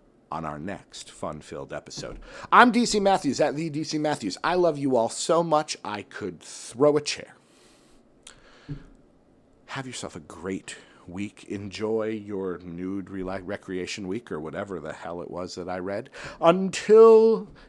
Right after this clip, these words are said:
is not what we say because that's what we say for D D T Wrestling.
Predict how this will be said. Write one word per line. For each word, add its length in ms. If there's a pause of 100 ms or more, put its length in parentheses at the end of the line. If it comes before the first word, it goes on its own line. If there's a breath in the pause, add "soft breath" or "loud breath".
is 260
not 380
what 200
we 120
say 580
because 640
that's 380
what 160
we 120
say 560 (300 loud breath)
for 140
D 180
D 100
T 180
Wrestling. 440